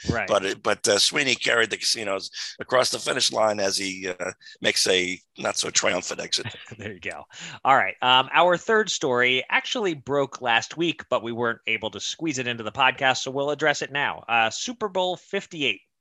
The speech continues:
Speaker 1: in twenty twenty-four will be held at Allegiant Stadium in Las Vegas.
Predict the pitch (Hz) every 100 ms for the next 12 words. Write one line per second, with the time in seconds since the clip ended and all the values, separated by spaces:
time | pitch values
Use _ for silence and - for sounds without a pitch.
0 | _ 101 - 156 175 - 160 147 131 147
1 | 127 101 - - - - 123 160 175 135
2 | 107 107 107 107 107 117 147 165 - -
3 | 120 131 127 113 117 107 101 101 - 92
4 | 90 80 -